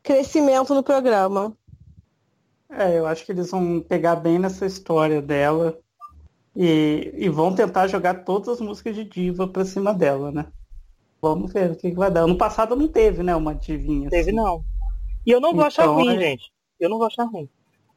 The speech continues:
Speaker 3: Tô querendo que ela vença? Não. Que chegue na final também? Não, porque é poucos lives. Mas, tá, gente, pode render umas apresentações e ficar assim, "Nossa, gente, olha que legal", sabe? Hum, tá por aí.
Speaker 2: É,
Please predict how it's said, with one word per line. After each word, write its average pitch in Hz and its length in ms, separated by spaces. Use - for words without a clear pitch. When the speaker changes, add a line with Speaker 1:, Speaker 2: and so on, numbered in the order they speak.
Speaker 3:
Tô 254 160
querendo 240 400
que 233 100
ela 196 140
vença? 175 520
Não. 147 400
Que 190 120
chegue 185 260
na 175 100
final 185 280
também? 185 340
Não, 175 240
porque - 260
é - 20
poucos 208 340
lives. 170 300
Mas, 175 160
tá, 156 260
gente, 131 240
pode 185 200
render 208 280
umas 214 120
apresentações 208 360
e 196 40
ficar - 100
assim, 160 160
"Nossa, 143 400
gente, 139 160
olha 185 120
que - 100
legal", 160 460
sabe? 139 380
Hum, 302 300
tá 202 140
por 233 200
aí. 202 280
Speaker 2:
É, 165 300